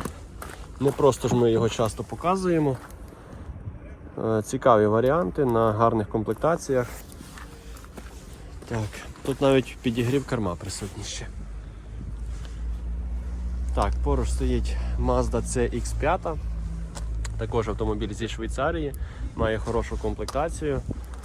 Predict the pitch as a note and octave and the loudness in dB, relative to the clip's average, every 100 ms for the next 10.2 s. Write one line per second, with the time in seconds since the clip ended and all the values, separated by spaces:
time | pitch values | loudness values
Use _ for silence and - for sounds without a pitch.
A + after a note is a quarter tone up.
0 | - - - B2 B2+ C3+ B2 B2 A2 G2+ | -12 -6 0 0 2 2 2 2 0 0
1 | A#2+ A#2+ A#2+ F3+ G#2 A2+ A2+ G#2+ A2 G#2+ | 0 2 6 6 6 4 4 4 2 2
2 | D#3+ D#3 A#2+ F#2+ - - C3 F3 - C3 | 2 4 2 0 -4 -2 0 0 0 0
3 | A#2 G2 B2 C#3+ - C3 B2+ - A#2 A#2 | 0 0 0 0 -2 -4 -4 -4 0 0
4 | F#2+ F#2+ F2 A#2 B2 B2+ B2+ A2+ G2+ G#2+ | 0 -2 -4 -4 -2 0 0 -2 -2 -2
5 | G#2+ A2 A2+ A2 A2+ G2+ - F#3+ E3 - | -2 -2 -2 -2 -2 -4 -2 0 0 -4
6 | - - - - - B2 A#2 A2+ - B2+ | -12 -14 -14 -14 -4 -2 0 -2 -2 -2
7 | F3+ - G#2 G#2+ - - E3+ D#3 - A2 | -2 0 0 0 -2 -2 -2 -4 -4 -2
8 | G#2 A#2 - B2 A2+ A2+ F#2+ - - A#2 | 0 -2 -4 -6 -4 -2 -2 -2 -2 -2
9 | A2+ B2 - - - A2 C3 F#3 F3 - | -2 -2 4 4 6 4 4 4 2 -2
10 | - | -4